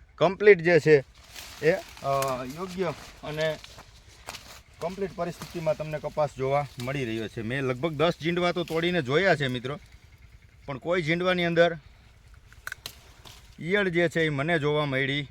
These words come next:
નથી. આ પ્રકારની સ્થિતિ છે મિત્રો, તમને બતાવીશ કે આની અંદર એક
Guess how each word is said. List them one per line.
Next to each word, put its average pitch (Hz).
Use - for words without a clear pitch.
નથી. 131
આ 127
પ્રકારની 151
સ્થિતિ 160
છે 156
મિત્રો, 151
તમને 120
બતાવીશ 131
કે 131
આની 156
અંદર 170
એક 170